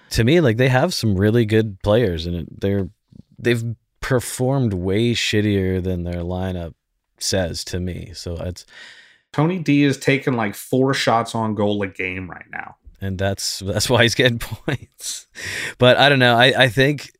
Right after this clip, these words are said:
Speaker 1: when they had all these guys together before, they were scoring a lot of points. Now they have them all back. They're scoring a lot of points again. It's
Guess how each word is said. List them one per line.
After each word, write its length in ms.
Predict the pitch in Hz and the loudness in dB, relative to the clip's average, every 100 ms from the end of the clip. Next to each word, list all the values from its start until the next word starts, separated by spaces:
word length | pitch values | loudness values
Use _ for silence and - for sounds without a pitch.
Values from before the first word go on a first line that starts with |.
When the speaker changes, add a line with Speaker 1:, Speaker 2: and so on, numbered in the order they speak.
| _ - - _ _ - | _ -20 -20 _ _ -10
Speaker 1:
when 300 | 95 104 113 | -2 2 4
they 120 | 117 | 4
had 380 | 110 110 110 101 | 4 4 4 2
all 200 | 95 107 | 2 4
these 220 | 113 110 | 2 2
guys 320 | 113 107 113 | 4 4 2
together 300 | 117 110 110 | 0 2 2
before, 400 | 113 - 101 95 | 0 -4 -2 -2
they 100 | 95 | -2
were 100 | 85 | -4
scoring 520 | - 90 95 95 95 - | -6 -6 -4 -4 -6 -6
a 60 | |
lot 180 | 92 95 | -4 -2
of 60 | 98 | -2
points. 560 | 95 87 87 - - - | -4 -4 -6 -12 -16 -14
Now 180 | 82 87 | -10 -6
they 100 | 90 | -4
have 180 | 90 90 | -4 -4
them 100 | 92 | -6
all 120 | 87 | -6
back. 480 | 87 87 90 - - | -4 -4 -4 -8 -18
They're 140 | - | -16
scoring 360 | - - 85 87 | -14 -10 -8 -6
a 60 | |
lot 120 | 87 87 | -6 -8
of 80 | |
points 340 | - 87 82 - | -8 -8 -8 -10
again. 400 | 85 82 82 82 _ - - - - - - _ _ _ - | -10 -8 -8 -10 _ -20 -20 -20 -20 -20 -20 _ _ _ -12
It's 180 | 92 | -10